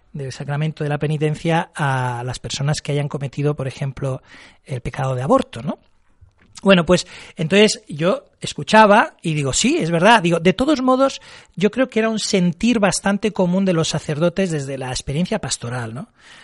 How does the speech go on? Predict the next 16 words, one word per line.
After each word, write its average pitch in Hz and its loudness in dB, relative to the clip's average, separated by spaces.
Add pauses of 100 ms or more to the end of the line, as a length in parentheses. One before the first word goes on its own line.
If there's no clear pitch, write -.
(220)
Porque 156 2
efectivamente, 196 2 (500)
primero, 190 6
muchas 208 4
personas 170 0
que 147 -10
cometan 147 -2
ese 147 -2
acto, 175 0
muchas 147 -4
ya 143 -2
no 165 0
se 170 -2
acercan 139 -4
a 123 -2
confesarse, - -6